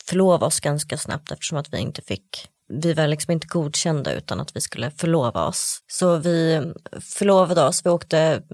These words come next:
till ett annat land och förlovade oss. Och där, då när vi var utomlands så berättade han att han själv var utsatt för sexuella övergrepp. Och den kvällen som han berättade det, där vände han alltså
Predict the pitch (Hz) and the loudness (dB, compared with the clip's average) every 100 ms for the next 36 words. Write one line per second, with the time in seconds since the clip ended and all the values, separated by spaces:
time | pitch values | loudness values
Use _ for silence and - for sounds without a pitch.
0 | 101 180 - - 170 160 156 147 147 208 | -12 -12 -16 -4 -2 0 0 -2 0 0
1 | 214 202 202 180 - 165 156 151 - 160 | 2 2 0 -2 -4 -4 -4 -6 -4 0
2 | 143 - - - - 147 165 160 151 - | 0 -2 -4 -2 -4 0 2 2 0 -8
3 | - - - _ _ _ _ 170 165 156 | -20 -20 -20 _ _ _ _ 2 4 4
4 | 151 147 143 - 156 165 113 - - 160 | 4 2 2 -2 0 0 0 -4 -4 -4
5 | - 117 151 143 127 - 160 - 208 151 | -4 -4 -4 -4 -6 -6 -8 2 2 2
6 | 101 76 - - - - - 139 107 - | 0 -2 -4 -4 -4 -8 -6 -4 -2 -4
7 | - - - - - - - _ - _ | -4 -6 -6 -8 -8 -10 -10 _ -20 _
8 | _ - - - - 165 160 156 - _ | _ -20 -20 -8 0 2 4 2 0 _
9 | - 208 185 170 160 _ _ - - 220 | 4 4 4 2 -2 _ _ -10 2 4
10 | 196 131 82 185 - - - 147 151 151 | 6 4 0 -4 -8 -8 -2 -2 0 0
11 | 143 165 196 - - - - 76 - _ | 2 0 0 -4 -8 -4 -2 -2 -6 _
12 | - - - _ _ _ - 196 180 170 | -20 -20 -20 _ _ _ 2 4 4 4
13 | 156 143 151 143 123 131 - - _ _ | 2 2 0 -2 -4 -4 -8 -12 _ _
14 | _ 156 156 160 | _ -6 -4 -6